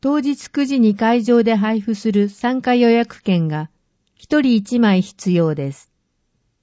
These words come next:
別途入館料が必要です。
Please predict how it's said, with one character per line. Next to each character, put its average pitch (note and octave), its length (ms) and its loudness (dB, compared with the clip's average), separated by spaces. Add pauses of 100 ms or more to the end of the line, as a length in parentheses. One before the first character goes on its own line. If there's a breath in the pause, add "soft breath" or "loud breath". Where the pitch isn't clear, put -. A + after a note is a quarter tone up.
(760)
別 A3+ 220 -4 (120)
途 B3 360 -2
入 C4+ 240 -2
館 C4 280 0
料 G3+ 200 2
が E3 120 -6
必 F3+ 300 -8
要 F3 240 -2
で D3+ 160 -8
す。 - 180 -18